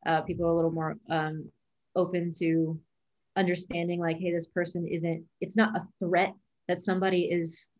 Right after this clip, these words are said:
telling me that they think I'm beautiful. Um, you know, the Midwest or, or, you know,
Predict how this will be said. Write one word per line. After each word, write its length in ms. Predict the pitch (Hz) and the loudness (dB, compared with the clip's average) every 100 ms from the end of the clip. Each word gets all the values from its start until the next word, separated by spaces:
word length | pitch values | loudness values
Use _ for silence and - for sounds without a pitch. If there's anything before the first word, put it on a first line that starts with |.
| - | -20
telling 220 | - 180 | -6 -2
me 60 | 180 | 0
that 120 | 175 | -2
they 80 | 175 | -2
think 200 | 175 175 | -2 -2
I'm 100 | 170 | -2
beautiful. 560 | 160 160 170 190 190 196 - _ _ _ _ - | 0 0 0 -2 -4 -6 -16 _ _ _ _ -2
Um, 480 | 175 175 170 160 160 _ - | 4 6 4 2 -4 _ -4
you 120 | 175 | -2
know, 80 | 175 | 0
the 60 | |
Midwest 580 | 175 175 175 185 202 - | 0 0 2 0 -2 0
or, 360 | 185 175 170 165 - | 2 4 4 2 0
or, 440 | 165 165 160 165 165 - | 2 2 2 -2 -6 -12
you 160 | 170 | -6
know, 200 | 165 160 | -4 -4